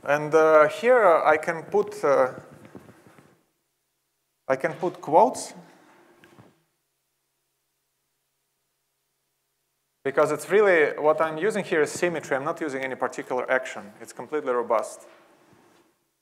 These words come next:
Just based on symmetry in any theory, in, in any theory of gravity, this is the re-, the answer. And now, uh,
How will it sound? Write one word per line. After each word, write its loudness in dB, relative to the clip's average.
Just -8
based 0
on -8
symmetry -10
in -10
any -10
theory, -6
in, -14
in -14
any -10
theory -6
of -8
gravity, 2
this -12
is -12
the -6
re-, -2
the -12
answer. -8
And -6
now, 4
uh, 4